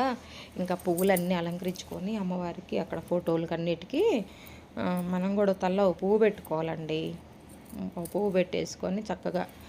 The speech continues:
గంధం పెట్టుకొని, కుంకుమ పెట్టుకొని, కళ్ళకు కాటి పెట్టుకొని, కాళ్ళకు పసుపు రాసుకొని, చేతులకి నిండా చక్కగా గాజులు పెట్టు-, వేసుకొని మనం కూడా ముత్తైదులు చక్కగా కూర్చొని పూజ చేసుకుంటే మంచిదండి. శుక్రవారం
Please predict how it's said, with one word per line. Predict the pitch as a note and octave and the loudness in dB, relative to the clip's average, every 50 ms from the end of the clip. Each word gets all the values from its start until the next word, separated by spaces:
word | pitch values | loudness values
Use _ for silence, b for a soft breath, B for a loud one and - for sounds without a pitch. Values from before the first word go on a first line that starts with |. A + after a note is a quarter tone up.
| B B B B B - F3 D#3+ | B B B B B -8 2 4
గంధం | F#3+ F#3+ F#3+ G3 G3+ G3+ | 4 6 6 4 4 4
పెట్టుకొని, | G3 F#3+ F3+ - - - E3+ F3 F3+ F#3+ | 4 2 0 0 -4 -4 -2 0 0 0
కుంకుమ | F#3 - F3+ F3+ F#3 F#3 G3 G3 | 0 0 -2 0 0 0 0 0
పెట్టుకొని, | F#3+ F#3 F#3 - - F3+ F3+ F3+ F#3 | 0 0 -2 -2 -2 0 0 0 0
కళ్ళకు | F3+ - F3 E3 E3+ F3+ F3+ - | 0 -2 -2 0 0 -2 -2 -2
కాటి | - F3 F3 - - F#3 F#3+ | -2 -2 -2 0 0 0 0
పెట్టుకొని, | F#3 F3+ F3+ - - - E3 E3+ E3+ F3+ F3+ F3 - - - | 0 0 -2 -4 -4 -4 -4 -2 0 0 0 -2 -2 -2 -2
కాళ్ళకు | F#3 F3 F3+ F#3 F#3+ F#3+ | -2 0 2 0 0 0
పసుపు | F#3 F3+ F3 F3+ - - F#3+ | 0 0 -2 -2 -2 -2 -2
రాసుకొని, | G3 F#3 F3+ - - - F3+ F3 F3 F3 F3 F3+ F3+ F#3 B B B B B B B B B B - - | 0 0 -2 -4 -4 -2 -2 -2 0 0 0 -2 -2 -4 B B B B B B B B B B 0 4
చేతులకి | - G#3+ G3 G3+ G#3+ G3+ G3+ G3 | 6 6 6 6 4 2 2 2
నిండా | F#3+ G3 G3 F#3 F#3 F#3+ | 0 0 0 0 0 0
చక్కగా | F#3 - F#3+ F3+ - F#3 F#3 F#3 F3 F#3+ | 0 0 -4 -4 0 0 0 2 2 2
గాజులు | F#3 F#3 F#3+ F3+ G3 F#3+ G3 | 2 2 2 2 0 0 2
పెట్టు-, | - F3+ E3+ - - - | 2 0 0 0 -4 -2
వేసుకొని | - F#3 F#3 F#3 F#3 - - G3 G3 G#3 B3 F4 G#4+ F#4+ C4+ G3 B B B B B B B B - - - | 0 0 0 0 0 -4 -4 -2 -2 0 0 2 2 2 0 0 B B B B B B B B -8 -4 -2
మనం | F3 F3 F3+ F3+ F3+ | 0 0 2 2 4
కూడా | F#3 F#3+ G3 | 4 4 4
ముత్తైదులు | F#3 F3+ E3+ - - F3 F3 F3 F3 F3 | 2 0 -2 0 2 2 2 2 2 0
చక్కగా | E3+ - F3+ F3 - - - F#3 F#3+ F#3 | -2 -2 -6 -6 -6 -6 0 2 2 2
కూర్చొని | F#3 - F3 E3 - - F#3+ G3 | 2 0 -4 -2 0 0 0 0
పూజ | F#3+ - F3+ D3+ C3+ E3 | -2 -4 -6 -2 0 0
చేసుకుంటే | E3 E3 - - D#3+ E3+ - F3 | 0 0 -2 -6 -6 -6 -6 -6
మంచిదండి. | E3 D3+ D3 D3+ D#3 - F3 F3+ E3+ D#3+ D#3 D3+ D#3 D#3+ D#3+ E3 - - B B B B B B B B - - | -4 -6 -6 -6 -2 0 0 0 0 0 -4 -4 -6 -6 -6 -8 -10 -12 B B B B B B B B -6 -4
శుక్రవారం | - F#3 F#3 - F#3 F3+ E3+ F3 F3 E3+ E3+ F3 F3 | -4 -2 0 2 2 4 4 4 4 4 2 0 -2